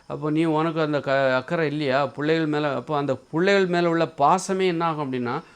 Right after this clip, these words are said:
ஒரு ஆணையும் அந்த குழந்தைகள்கிட்ட உட்கார வைக்கும். அது இப்படி ஒவ்வொருத்தரும் என்ன பண்ணுவோம் அப்படின்னா, ஒரு, ஒவ்வொரு ஆம்பளையும் என்ன பண்ணுவான், இந்த இளைஞர்கள் அந்த குடும்பத்தை, பிள்ளைகளை கொஞ்சுவானுங்க, கொண்டாடுவானுங்க. இதை பார்த்து ஒரு போட்டி,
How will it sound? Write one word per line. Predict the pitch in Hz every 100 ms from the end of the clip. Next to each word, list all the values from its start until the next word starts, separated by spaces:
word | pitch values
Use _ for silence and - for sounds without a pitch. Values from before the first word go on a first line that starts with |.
| - _
ஒரு | 139 151
ஆணையும் | 131 160 196 196
அந்த | 185 165
குழந்தைகள்கிட்ட | 151 165 175 170 156 165
உட்கார | 143 123 160 147
வைக்கும். | 120 104 - _ - -
அது | 147 151
இப்படி | 170 196
ஒவ்வொருத்தரும் | 160 175 208 180 196 185
என்ன | 180
பண்ணுவோம் | 170 175 170
அப்படின்னா, | 156 160 180
ஒரு, | 156 139
ஒவ்வொரு | 131 139 165 185 165
ஆம்பளையும் | 160 175 180
என்ன | 160 160
பண்ணுவான், | 156 143 110 107 127
இந்த | 139
இளைஞர்கள் | 147 170 160 139 107 - - - -
அந்த | 156 160
குடும்பத்தை, | 156 170 180 170 156
பிள்ளைகளை | 127 165 190 185 151
கொஞ்சுவானுங்க, | 156 180 185 185 165 123 -
கொண்டாடுவானுங்க. | 165 185 185 165 135 110 98 - _ - _ -
இதை | 165 190
பார்த்து | 202 208 202
ஒரு | 165
போட்டி, | 175 185 185 117